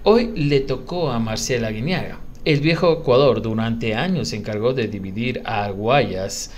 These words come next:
y le negó oportunidades de progreso, lo cual es totalmente falso. <laughs> Sí, con el gobierno de,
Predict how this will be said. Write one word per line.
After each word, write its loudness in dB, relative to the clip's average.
y 2
le 4
negó 2
oportunidades 0
de -6
progreso, -2
lo -8
cual -2
es -10
totalmente -10
falso. -2
<laughs> -10
Sí, -8
con -6
el -6
gobierno 0
de, -4